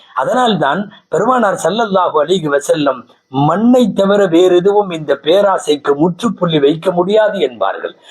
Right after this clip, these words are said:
அரபுலகத்தினுடைய மிகப்பெரிய கவிஞர், அற்புதமான கவிஞர்,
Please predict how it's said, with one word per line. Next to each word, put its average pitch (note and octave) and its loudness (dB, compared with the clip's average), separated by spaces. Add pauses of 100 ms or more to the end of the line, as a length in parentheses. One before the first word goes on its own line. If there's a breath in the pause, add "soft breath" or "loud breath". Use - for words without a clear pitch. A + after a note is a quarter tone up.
(160 loud breath)
அரபுலகத்தினுடைய G3 2
மிகப்பெரிய F3+ 0
கவிஞர், C#3+ -2 (380 loud breath)
அற்புதமான G#3 0
கவிஞர், D#3 0